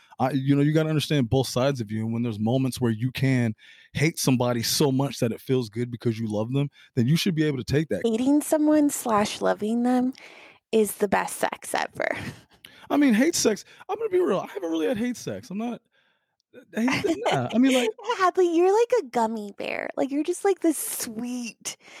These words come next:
Speaker 2: teddy bear. <laughs> Sorry, I'll
Speaker 1: I'm the
Speaker 2: delete
Speaker 1: s-, I'm the
Speaker 2: that
Speaker 1: skinny, I'm the
Speaker 2: part.
Speaker 1: skinny, I'm the skinniest teddy bear ever.
Speaker 2: <laughs> You
Speaker 1: Okay,
Speaker 2: really
Speaker 1: it's
Speaker 2: are.
Speaker 1: not
Speaker 2: You're a very tall, skinny
Speaker 1: I
Speaker 2: teddy
Speaker 1: would've been
Speaker 2: bear.
Speaker 1: re-, I would've been rejected at Build-A-Bear. They'd have been like, "What the fuck is this? This guy's a teddy bear?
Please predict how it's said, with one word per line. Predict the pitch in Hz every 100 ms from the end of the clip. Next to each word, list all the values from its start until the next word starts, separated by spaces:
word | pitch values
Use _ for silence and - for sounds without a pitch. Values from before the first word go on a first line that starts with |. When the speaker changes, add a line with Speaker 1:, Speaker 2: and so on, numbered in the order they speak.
| - _
Speaker 2:
teddy | - 269 254 269
bear. | 254 262 262 262 262 262 262 - - - - _ - _ _ 226 202 _ -
<laughs> | - -
Sorry, | - 226 214
I'll | - - -
Speaker 1:
I'm | 147
the | 151
Speaker 2:
delete |
Speaker 1:
s-, | -
I'm | 156 165
the |
Speaker 2:
that | 160
Speaker 1:
skinny, | - 165 -
I'm | 151
the | 151
Speaker 2:
part. |
Speaker 1:
skinny, | - 170 175
I'm | 147
the | 165
skinniest | - 156 156 147 -
teddy | - 139 131
bear | 131 127
ever. | 123 120 113 - _ _ _
Speaker 2:
<laughs> | 605 554 440 -
You | 311
Speaker 1:
Okay, | 262
Speaker 2:
really | 247 254 247
Speaker 1:
it's | 139
Speaker 2:
are. | 151
Speaker 1:
not | -
Speaker 2:
You're | - 269 277
a | 254
very | 277 302 311
tall, | 330 269 277 294
skinny | - - - 269 269 262 254 - - _ _ 254
Speaker 1:
I |
Speaker 2:
teddy | 139
Speaker 1:
would've | 139
been | 135 139
Speaker 2:
bear. |
Speaker 1:
re-, | - -
I | 127
would've | 147
been | 143 135
rejected | 123 107 135 127 117
at | 104
Build-A-Bear. | 127 127 117 110 110
They'd | 110
have | 135
been | 139
like, | 131
"What | 156
the | 170
fuck | 180 165
is | 175
this? | 180 151 _ _ _ - 554
This | 508
guy's | 415 359
a |
teddy | 214 170 240
bear? | 294